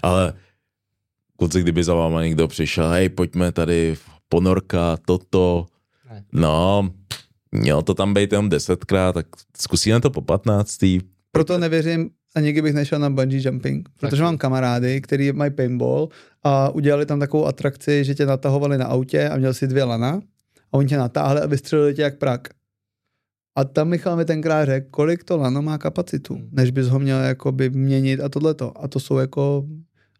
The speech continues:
Speaker 3: hodně nízký desítky.
Speaker 2: Takže
Speaker 3: Jedno
Speaker 2: to
Speaker 3: to
Speaker 2: jako
Speaker 3: lano. Oni
Speaker 2: nedělají
Speaker 3: měli
Speaker 2: ty
Speaker 3: dvě.
Speaker 2: lidi určitě.
Speaker 3: Hodně nízký desítky těch jako toho.
Speaker 1: Mhm.
Speaker 3: A oni, vole, udělají těch seskoků třeba jako třicet, čtyřicet za den, že jo? Tím bungee.
Speaker 2: Kámo, já si blbou,
Speaker 3: <laughs>
Speaker 2: já si
Speaker 3: A
Speaker 2: blbou.
Speaker 3: od té doby jsem řekl, „Ne, ne, ne,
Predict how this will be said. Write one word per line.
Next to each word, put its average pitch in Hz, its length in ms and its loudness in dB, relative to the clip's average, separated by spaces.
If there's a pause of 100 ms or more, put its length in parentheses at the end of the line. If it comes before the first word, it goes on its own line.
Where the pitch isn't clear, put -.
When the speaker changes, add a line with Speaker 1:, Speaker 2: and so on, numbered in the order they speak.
Speaker 3:
hodně 160 280 0
nízký 175 360 -2
desítky. - 460 -4 (320)
Speaker 2:
Takže 139 100 2
Speaker 3:
Jedno 143 200 2
Speaker 2:
to 110 60 -2
Speaker 3:
to 131 60 2
Speaker 2:
jako 123 60 0
Speaker 3:
lano. 110 160 -2
Oni - 140 -8
Speaker 2:
nedělají 139 120 2
Speaker 3:
měli 147 220 4
Speaker 2:
ty 139 60 -2
Speaker 3:
dvě. 131 140 2
Speaker 2:
lidi 104 180 -10
určitě. - 300 -18 (220)
Speaker 3:
Hodně 170 380 4
nízký 170 320 0
desítky 143 440 -2
těch 139 200 0
jako 135 220 0
toho. 113 260 -2 (100)
Speaker 1:
Mhm. 85 280 0 (640)
Speaker 3:
A 131 60 4
oni, 135 240 2
vole, 131 200 2
udělají 135 220 0
těch 135 120 -2
seskoků 135 340 -4
třeba 139 180 -2
jako 139 180 -4
třicet, 147 300 -6
čtyřicet 147 320 -2
za 180 100 2
den, 165 240 -2
že 131 60 -4
jo? 165 160 -8 (100)
Tím 139 180 0
bungee. 123 320 0 (1120)
Speaker 2:
Kámo, 104 260 0
já 104 80 0
si 104 160 -6
blbou, 104 500 -8
Speaker 3:
<laughs> - 640 -10
Speaker 2:
já 110 60 -6
si 135 120 -4
Speaker 3:
A - 20 0
Speaker 2:
blbou. 165 160 4
Speaker 3:
od 185 100 0
té 226 100 2
doby 208 140 4
jsem 196 120 0
řekl, 185 180 2
„Ne, 165 120 2
ne, 208 120 2
ne, 170 320 0